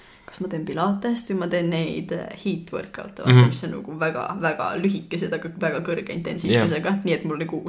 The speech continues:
Speaker 1: täielikult, noh, need ei ole mõeldud muidugi lihase kasvatamiseks, vaid ongi, vaata, rasva põletamiseks
Speaker 2: Jah.
Speaker 1: nagu mõeldud need. Ja siis mul alati käed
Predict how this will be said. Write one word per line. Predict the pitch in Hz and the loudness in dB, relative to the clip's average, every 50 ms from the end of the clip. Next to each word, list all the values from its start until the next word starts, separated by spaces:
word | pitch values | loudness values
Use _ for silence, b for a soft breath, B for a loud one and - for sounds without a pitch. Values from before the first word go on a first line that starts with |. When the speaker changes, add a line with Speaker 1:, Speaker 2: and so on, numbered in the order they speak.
| 170 - | -8 -4
Speaker 1:
täielikult, | 180 165 165 165 160 - - - - - - | -2 -2 -2 -2 -2 -4 -6 -10 -10 0 4
noh, | 202 202 202 | 6 6 8
need | 202 190 196 | 8 6 8
ei | 185 185 | 6 6
ole | 175 165 | 6 4
mõeldud | 170 170 160 151 156 | 2 0 0 -2 -2
muidugi | 170 165 165 165 165 185 190 | -2 -2 -2 -2 0 0 0
lihase | 190 185 - - - - | 0 0 -2 -4 -6 -6
kasvatamiseks, | - - - - 156 - - 135 170 165 - - | -6 -4 -4 -6 -6 -6 -8 -8 -6 -8 -6 -6
vaid | - 160 156 | -6 -4 -4
ongi, | 156 147 - 131 | -4 -4 -4 -4
vaata, | 110 90 - - - - | -4 -4 -6 -6 -4 -4
rasva | 147 160 - - - - - | -4 -4 -4 -6 -6 -6 -6
põletamiseks | - - - - - 127 123 107 101 98 - - - - - | -6 -8 -8 -4 0 2 2 2 2 0 -2 -4 -6 -8 -8
Speaker 2:
Jah. | 190 - | -8 -8
Speaker 1:
nagu | 196 196 | -8 -8
mõeldud | 165 170 165 - 208 - 196 | -8 -8 -8 -8 -8 -8 -8
need. | 180 175 - - - - B B B B B B B B B B B B B B B _ _ _ _ _ - | -8 -8 -8 -10 -12 -14 B B B B B B B B B B B B B B B _ _ _ _ _ -6
Ja | 196 | -4
siis | - 185 165 | -2 -2 -2
mul | 165 160 151 | 0 0 0
alati | 120 104 - - - - - | -2 -2 -4 -8 -10 -12 -10
käed | - 156 165 170 | -8 -8 -8 -10